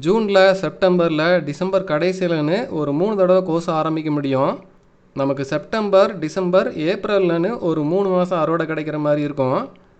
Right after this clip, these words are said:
தப்பி தவறி ஏப்ரல், மேல ஆரம்பிக்கிறேன்லாம் ஆரம்பிக்க வேணாம். நாற்றே எந்திரிச்சு வந்து, "அடே, ஒரு நியாயம் வேணாமாடா?" அப்படின்னு காரி துப்பிரும். கோஸ் இந்த சம்மர்ல ஓரளவுக்கு நல்லா வந்ததுக்கு இன்னொரு காரணம் விதை தேர்வு தான்.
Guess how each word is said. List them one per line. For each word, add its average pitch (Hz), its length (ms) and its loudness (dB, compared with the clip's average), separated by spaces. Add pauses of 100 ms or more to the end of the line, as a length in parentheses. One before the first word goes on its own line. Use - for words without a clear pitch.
(300)
தப்பி 139 300 -6
தவறி 196 580 4
ஏப்ரல், 196 440 0
மேல 175 340 2
ஆரம்பிக்கிறேன்லாம் 160 760 2
ஆரம்பிக்க 160 580 0
வேணாம். 147 460 0 (500)
நாற்றே 196 540 0
எந்திரிச்சு 190 280 0
வந்து, 185 460 2
"அடே, 175 320 2
ஒரு 139 220 -2
நியாயம் 180 400 0
வேணாமாடா?" 170 400 2
அப்படின்னு 160 360 0
காரி 151 240 0
துப்பிரும். 151 600 -2 (760)
கோஸ் 240 280 4
இந்த 202 240 2
சம்மர்ல 190 580 4
ஓரளவுக்கு 196 640 4
நல்லா 170 300 4
வந்ததுக்கு 170 480 2
இன்னொரு 180 400 2
காரணம் 160 460 0
விதை 156 240 0
தேர்வு 156 300 0
தான். 135 320 0